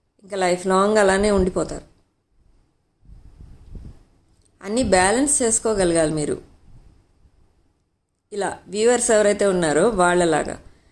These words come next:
వ్యూవర్స్ అన్నీ బ్యాలెన్స్ చేసుకోగలుగుతున్నారు. అటు వాళ్ళ బిజినెస్, జాబ్, ఇటు పర్సనల్ లైఫ్.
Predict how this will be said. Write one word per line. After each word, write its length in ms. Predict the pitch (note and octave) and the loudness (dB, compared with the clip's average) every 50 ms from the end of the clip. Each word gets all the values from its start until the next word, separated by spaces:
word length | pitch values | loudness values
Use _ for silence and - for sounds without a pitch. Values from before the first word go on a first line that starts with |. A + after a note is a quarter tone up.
| _ - - - _ - | _ -20 -20 -20 _ -14
వ్యూవర్స్ 520 | - G3 G#3+ A3+ A#3+ B3 A#3+ - - - G3+ F#3+ G#3 C#4+ F#4 - - _ _ _ _ _ _ _ _ _ _ _ _ _ _ _ _ _ - | -8 -2 0 0 0 0 -2 -2 -2 0 0 2 2 0 -2 -4 -8 _ _ _ _ _ _ _ _ _ _ _ _ _ _ _ _ _ -18
అన్నీ 220 | - G#3+ A#3+ C4+ C4 | -10 -6 -4 -2 2
బ్యాలెన్స్ 540 | A#3 A3+ A3 A3 A3+ A#3+ A#3+ A#3+ - - | 2 4 4 4 4 2 0 0 0 0
చేసుకోగలుగుతున్నారు. 800 | A#3+ G#3 G3+ - - A3 G3 F#3 F#3+ F#3 F3 F3 F#3 E3+ D#3+ D#3 | 0 0 0 0 -2 -2 0 2 2 2 0 -2 -4 -4 -4 -4
అటు 320 | - - - - F#3 - G3+ | -6 -6 -6 -8 -6 -4 -2
వాళ్ళ 280 | F#3 F#3+ F#3+ F#3+ F3+ | 0 2 2 2 2
బిజినెస్, 580 | F3 F3 G3 G3+ G3+ G#3+ G#3+ G#3 G#3+ G3+ - - | 4 4 2 2 2 0 0 0 0 0 -2 -4
జాబ్, 480 | D#3 D#3 F3 F3+ F#3+ G3 G3+ G3+ F#3+ B3 - - _ _ _ _ _ - - - | -4 -2 -2 0 2 2 0 0 -2 -4 -12 -18 _ _ _ _ _ -20 -20 -20
ఇటు 180 | - F3 F3 - | -20 -18 -14 -8
పర్సనల్ 500 | - F3+ F3 F#3 - A3 G#3 G3+ G3 F#3+ | -4 -4 -2 -2 -2 -2 0 0 2 2
లైఫ్. 360 | F#3 F#3 F#3+ G3 G3+ G3 | 2 2 2 0 -2 -4